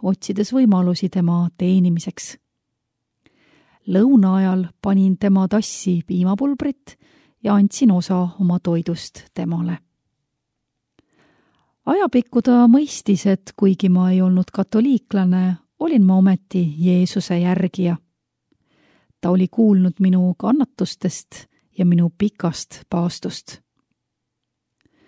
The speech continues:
Tasapisi tema suhtumine minusse muutus. Isa Ju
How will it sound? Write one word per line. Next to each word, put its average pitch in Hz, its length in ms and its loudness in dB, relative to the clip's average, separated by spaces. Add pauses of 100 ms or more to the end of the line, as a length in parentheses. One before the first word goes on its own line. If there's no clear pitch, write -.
(500)
Tasapisi 202 540 -2
tema 262 240 4
suhtumine 190 540 2
minusse 180 400 0
muutus. 180 600 0 (1600)
Isa 262 440 2
Ju 247 520 2